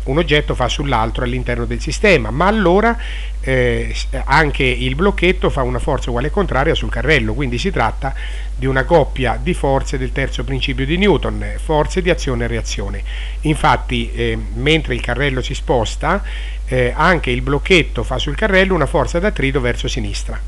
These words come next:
E questo intuitivamente si capisce perché il carrello non è libero di spostarsi verso destra, in quanto il blocchetto sopra in qualche modo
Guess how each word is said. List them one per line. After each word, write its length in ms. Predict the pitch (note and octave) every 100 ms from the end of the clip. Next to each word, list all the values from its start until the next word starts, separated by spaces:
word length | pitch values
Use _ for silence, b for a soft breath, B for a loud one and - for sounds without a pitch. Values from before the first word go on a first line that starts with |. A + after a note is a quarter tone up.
| - - B B B B -
E 120 | G#3
questo 260 | G3 G3
intuitivamente 640 | E3 C#3+ C3+ C#3 D3+ F#3+ D3+
si 140 | C3+
capisce 440 | A#2+ C3+ F3+ - A2+
perché 480 | C3+ - D3+ C#3 A#2 -
il 160 | C#3 B2+
carrello 480 | D#3+ D3+ D#3 C#3 C3
non 180 | C#3+
è 80 | F3
libero 420 | E3 D3+ C#3+ C3+
di 100 | C3
spostarsi 600 | A#2+ - A#2+ - B2+ - A#2+
verso 260 | A#2+ -
destra, 520 | F#3+ B2+ A#2 - F3 - B B B B
in 140 | D3+ C#3
quanto 520 | F#3 D#3+ C#3 C3+ B2
il 540 | B2+ C3+ C3 C3 B2
blocchetto 500 | A#2+ C3 - C3+ G3+
sopra 320 | F#3 F3+ E3+
in 60 | C#3+
qualche 260 | C#3+ C#3+ G#3
modo 400 | C#3+ C#3+ D3+